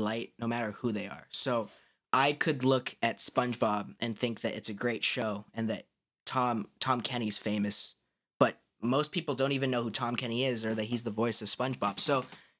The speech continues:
I think it really depends on what you like, what your niche is, and determining what fame actually means. Because right now we look at fame as how, how many people does this per-, how many people can this, does this person know, or how many fo-,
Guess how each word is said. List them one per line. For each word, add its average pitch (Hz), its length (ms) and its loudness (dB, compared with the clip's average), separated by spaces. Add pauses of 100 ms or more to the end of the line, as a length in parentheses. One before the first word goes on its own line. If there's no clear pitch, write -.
I 143 140 6
think 180 160 0
it 170 80 2
really 156 180 4
depends 139 360 -2
on 127 100 0 (160)
what 139 180 4
you 131 160 0
like, 113 360 -2
what 107 180 0
your 113 140 -4
niche 110 320 -2
is, 95 320 -4 (200)
and 107 200 -6 (340)
determining 123 560 -4
what 117 300 0
fame 127 340 -2
actually 113 400 -4
means. 104 380 -12
Because 123 320 -2 (260)
right 165 160 4
now 165 180 0
we 147 100 6
look 143 140 2
at 139 120 0
fame 127 320 0
as 110 180 -2 (180)
how, - 140 -2 (320)
how - 200 2
many 180 120 2
people 143 440 0
does 117 200 -2
this 123 140 -2
per-, - 340 -4
how 135 160 -4
many 180 200 0
people - 360 -4
can 123 200 -8
this, 110 180 -8 (680)
does 127 120 -2
this 123 80 -4
person 117 380 -4
know, 110 180 0
or 104 80 -2
how 135 160 0
many 131 140 -2
fo-, - 260 -2